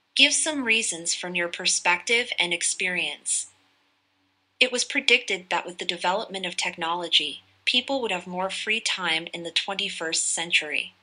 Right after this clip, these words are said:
However, I believe this prediction has not come true as advancements in technology have led to a more connected and demanding lifestyle, reducing the amount of leisure time available.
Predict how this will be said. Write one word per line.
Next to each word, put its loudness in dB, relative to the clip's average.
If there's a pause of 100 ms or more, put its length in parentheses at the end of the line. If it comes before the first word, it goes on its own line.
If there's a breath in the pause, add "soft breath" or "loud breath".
(1040)
However, 2 (100)
I 4
believe 0
this 2
prediction 6
has 0
not 2
come -6
true 4
as 2
advancements -2
in -8
technology 0
have -6
led 0
to 0
a -4
more -4
connected 0
and -4
demanding -2
lifestyle, 0 (260 loud breath)
reducing 2
the -2
amount -2
of -10
leisure 2
time 0
available. -6